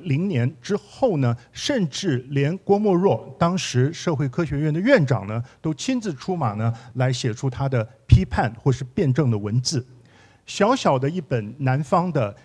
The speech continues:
一位名不见经传的一位弹词女作者的这样的一个长篇的才子佳人的叙事，怎么会引动了整个的这个国家教育以及知识的机器呢？所以这是一个很特殊的机缘。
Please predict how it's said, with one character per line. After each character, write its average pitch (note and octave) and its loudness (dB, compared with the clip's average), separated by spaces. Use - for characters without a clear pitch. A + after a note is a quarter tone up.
一 F3 0
位 F#3 4
名 E3+ 2
不 A#3+ 0
见 F#3+ 2
经 A3 -2
传 C#3 0
的 G#2+ -2
一 D#3+ -2
位 E3 2
弹 D3 6
词 E3+ -4
女 B2+ 2
作 E3+ 2
者 A2+ 0
的 G#2+ -4
这 F#3 -4
样 D#3 -2
的 D3+ -2
一 - -2
个 C3+ 0
长 B2+ 0
篇 G3 -4
的 A#2 0
才 B2 -2
子 C3+ -4
佳 F3 0
人 C3 2
的 F3 0
叙 C#3+ -2
事， A#2+ -6
怎 C#3+ -2
么 D3+ -4
会 C#3+ -2
引 B2 0
动 D#3 2
了 A2 0
整 A#2 0
个 G#3+ -4
的 A#2+ -4
这 D3 -2
个 B2+ 2
国 C3 4
家 F3+ -2
教 F#3+ 0
育 C#3+ -4
以 C3+ -6
及 A#2 -4
知 G3+ -4
识 - -6
的 D3 2
机 A#3 -2
器 - -2
呢？ C3 4
所 - -6
以 - -8
这 E4 2
是 - -4
一 E3+ -2
个 D#3+ 2
很 B2 2
特 C4+ 4
殊 G3+ -4
的 D3 0
机 E3 -6
缘。 A2 -2